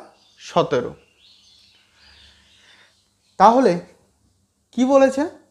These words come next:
তিন সেমি ব্যাসার্ধের একটি বৃত্তের একটি যে কোনো বিন্দু এ থেকে একটি স্পর্শক অঙ্কন করো। তাহলে আমি তিন সেমি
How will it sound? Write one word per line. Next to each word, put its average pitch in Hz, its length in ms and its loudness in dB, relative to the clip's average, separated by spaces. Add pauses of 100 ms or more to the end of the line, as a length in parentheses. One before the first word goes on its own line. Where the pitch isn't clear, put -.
(840)
তিন 262 160 6 (140)
সেমি 285 300 4 (120)
ব্যাসার্ধের 233 720 2 (220)
একটি 233 260 -6 (380)
বৃত্তের 185 600 0 (920)
একটি 180 240 -4 (180)
যে 220 120 8 (160)
কোনো 262 160 -2 (120)
বিন্দু 233 320 -2 (360)
এ - 20 6 (200)
থেকে 185 320 -6 (640)
একটি 147 480 -6 (180)
স্পর্শক 160 480 -4 (100)
অঙ্কন 135 320 -8
করো। 156 140 -16 (640)
তাহলে 185 260 4
আমি 220 100 0 (140)
তিন 233 120 -2 (100)
সেমি 240 220 0